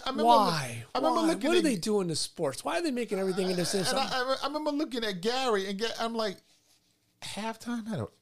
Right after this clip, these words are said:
Speaker 1: at a, at a nascar race? <laughs> Like, what?" Li-, li-, but anyway, but no, but I was sitting, uh, I was, I, I was out there this year,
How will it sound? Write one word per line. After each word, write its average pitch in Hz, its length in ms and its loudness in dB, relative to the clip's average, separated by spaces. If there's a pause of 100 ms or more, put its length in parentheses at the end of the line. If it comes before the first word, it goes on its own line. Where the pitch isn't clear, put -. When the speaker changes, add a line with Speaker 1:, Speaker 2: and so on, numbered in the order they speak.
(100)
Speaker 1:
at 156 140 0
a, - 60 -6 (140)
at 151 120 0
a 135 60 0
nascar 247 680 -4
race? 277 320 -6 (160)
<laughs> - 40 0
Like, 320 280 4
what?" 339 340 0 (640)
Li-, 285 140 2 (180)
li-, 202 200 0
but 190 160 -2
anyway, 151 300 -4 (260)
but 202 120 -2
no, 196 200 0
but 165 120 0
I 170 60 0
was 185 100 -4
sitting, 277 340 -6 (140)
uh, 151 200 -4
I 151 100 -4
was, 156 300 -6
I, 160 180 -6
I 160 40 -2
was 160 160 -4
out 202 220 -4
there 151 160 -2
this 131 260 -8
year, 76 180 -16